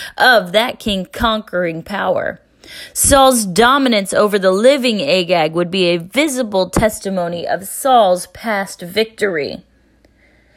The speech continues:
Successes are quickly forgotten. Life moves on, but if Agag were present, it would be a reminder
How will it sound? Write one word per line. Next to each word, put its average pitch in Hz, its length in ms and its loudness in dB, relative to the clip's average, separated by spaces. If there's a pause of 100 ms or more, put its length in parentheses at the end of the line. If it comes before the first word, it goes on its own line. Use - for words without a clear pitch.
(120)
Successes 254 640 0
are 185 140 4
quickly 262 480 0
forgotten. 170 580 0 (240)
Life 247 400 2
moves 240 320 0
on, 170 280 -2
but 170 120 0
if 175 180 -4
Agag 269 440 4
were 262 120 0
present, 190 440 -2
it 170 160 -4
would 185 180 -6
be 220 140 -2
a 247 80 4
reminder 247 960 0